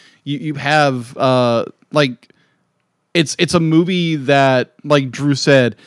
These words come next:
has what you think would be like, it's like, oh, this is gonna be, like, maybe a low tier,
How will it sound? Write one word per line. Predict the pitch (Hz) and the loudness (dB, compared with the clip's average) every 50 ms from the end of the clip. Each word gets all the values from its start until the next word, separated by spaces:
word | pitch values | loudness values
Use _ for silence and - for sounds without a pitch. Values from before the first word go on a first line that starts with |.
| _ _ _ _ _ _ - - | _ _ _ _ _ _ -8 -4
has | 151 135 143 147 143 139 139 135 135 123 113 113 - - - - _ _ _ _ _ _ _ _ _ _ _ _ - | 0 2 4 6 6 6 6 6 4 2 0 -6 -10 -12 -14 -16 _ _ _ _ _ _ _ _ _ _ _ _ -4
what | 143 156 | -2 0
you | 156 170 165 | 2 2 2
think | 147 - - 214 214 208 - - | 2 2 2 2 2 2 2 0
would | 165 151 127 | 0 0 0
be | 147 143 147 | 0 0 2
like, | 139 139 139 131 123 110 - | 4 4 4 2 2 -2 -8
it's | 139 123 - | -12 -10 -10
like, | 147 151 143 - - | -10 -12 -10 -8 -2
oh, | 180 185 180 170 156 | 2 2 2 2 2
this | 135 135 135 123 - 147 | -2 -6 -8 -10 -10 -12
is | 139 131 | -12 -8
gonna | 131 151 143 | -6 -6 -4
be, | 135 139 135 135 131 - | -4 -4 -6 -6 -8 -10
like, | - 120 135 135 127 107 _ _ _ | -10 -8 -8 -8 -8 -10 _ _ _
maybe | 143 123 139 143 139 139 143 | -14 -10 -8 -6 -6 -4 -6
a | 139 131 | -6 -6
low | 127 127 135 135 139 139 | -6 -6 -4 -4 -4 -6
tier, | 135 - - - 135 135 135 135 131 131 127 127 127 123 123 120 | -8 -10 -10 -8 -6 -4 -4 -4 -6 -6 -6 -8 -8 -8 -10 -12